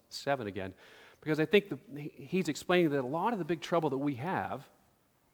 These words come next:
in living according to this new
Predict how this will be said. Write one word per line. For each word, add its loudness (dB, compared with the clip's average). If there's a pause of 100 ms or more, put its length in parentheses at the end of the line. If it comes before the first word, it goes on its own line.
(460)
in 0
living 6
according 2 (100)
to -2
this -2 (560)
new 6